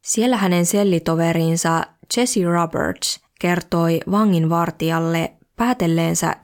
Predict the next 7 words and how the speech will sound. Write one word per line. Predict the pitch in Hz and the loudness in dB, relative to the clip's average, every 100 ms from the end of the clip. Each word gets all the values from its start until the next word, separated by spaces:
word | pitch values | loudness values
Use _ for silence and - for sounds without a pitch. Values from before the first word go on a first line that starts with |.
| - | -2
Jeremyn | 196 180 160 160 | 0 2 0 0
puheista, | 165 170 156 151 - - 165 - - - - - | -2 -2 -2 -2 -4 -6 -6 -8 -18 -20 -10 -6
että | 175 175 170 | -4 -4 -2
Jeremy | 190 196 175 165 160 - - | 0 2 2 2 0 -4 -4
tiesi | 170 165 175 | -2 0 -2
huolestuttavan | 190 226 170 - 156 156 156 160 | 0 0 0 -2 -6 -4 -2 -2
paljon | 160 170 160 156 156 | 0 0 0 -2 -4